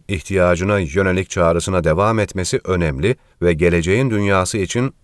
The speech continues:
öncü liderlik örneği. Erdoğan'ın genel kurul kapsamında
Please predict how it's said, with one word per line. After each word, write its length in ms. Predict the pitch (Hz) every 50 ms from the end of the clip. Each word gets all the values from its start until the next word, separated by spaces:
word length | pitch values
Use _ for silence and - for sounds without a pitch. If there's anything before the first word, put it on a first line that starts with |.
| - -
öncü 380 | 98 98 101 90 113 127 113
liderlik 520 | 101 98 98 87 95 90 90 92 92 - 98
örneği. 420 | 85 78 73 71 69 67 64 - _ _ _ _ _ _ _ -
Erdoğan'ın 600 | 87 92 107 113 127 120 117 127 131 135 139 - - _ _ -
genel 320 | 80 82 87 98 113 127 127
kurul 280 | - 117 110 110 104
kapsamında 680 | - - 92 80 - - 92 80 73 67 69 90 107